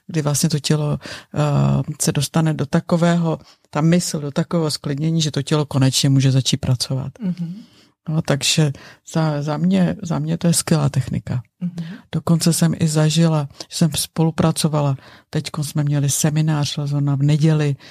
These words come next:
Speaker 1: eh, s Lucí Tomkovou, která působí v Olomouci. Existuje na mnoha místech v České republice už jsou tito lidé, kteří umí dělat zvukové lázně, tak na Olomoucku působí Lucie Tomková. A já jsem,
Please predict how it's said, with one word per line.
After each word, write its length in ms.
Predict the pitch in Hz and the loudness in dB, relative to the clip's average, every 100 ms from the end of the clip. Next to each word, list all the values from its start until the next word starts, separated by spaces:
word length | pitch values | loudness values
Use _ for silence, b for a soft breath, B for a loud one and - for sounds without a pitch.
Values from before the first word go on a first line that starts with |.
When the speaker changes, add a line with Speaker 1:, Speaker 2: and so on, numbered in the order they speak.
| B B - | B B -4
Speaker 1:
eh, 280 | 156 143 143 | 0 0 0
s 120 | - | 0
Lucí 300 | 160 - 170 | 0 2 0
Tomkovou, 640 | 156 143 135 156 147 165 | 2 0 0 0 0 -2
která 260 | - 151 143 | -2 -4 -4
působí 460 | 147 - 156 151 | -6 -6 -6 -6
v 120 | 139 - | -8 -8
Olomouci. 580 | 147 143 143 135 - | -6 -4 -4 -6 -6
Existuje 540 | 156 151 147 - 160 143 B B B - | -8 -8 -12 -8 -8 -8 B B B 0
na 160 | 180 170 | 0 2
mnoha 320 | 190 202 196 | 2 4 4
místech 280 | 180 - 180 | 2 2 0
v 40 | |
České 240 | 170 - 180 | 0 -2 -2
republice 500 | 156 165 165 - 160 | 0 -2 -2 -2 -2
už 200 | 156 - | -2 0
jsou 220 | 165 160 | 0 0
tito 280 | - 165 160 | -2 -2 -2
lidé, 280 | 147 151 156 | 0 0 0
kteří 280 | 160 156 | 0 0
umí 300 | - 151 151 | -2 -2 0
dělat 320 | 147 143 143 - | 0 2 2 -2
zvukové 420 | 156 147 156 143 143 | -6 -6 -2 0 2
lázně, 520 | 135 135 - 143 - | 2 0 0 -2 0
tak 140 | 127 - - - B B B | -2 -4 -8 -10 B B B
na 160 | - - | -4 2
Olomoucku 540 | 160 156 147 143 - | 4 4 2 0 -6
působí 420 | - 156 - 151 143 | -4 -4 -2 0 0
Lucie 260 | 135 160 | 0 0
Tomková. 600 | - 143 135 147 139 151 B B B B B _ | 0 0 0 2 2 0 B B B B B _
A 60 | 156 | 2
já 160 | 151 | 2
jsem, 320 | 156 170 160 | 2 2 2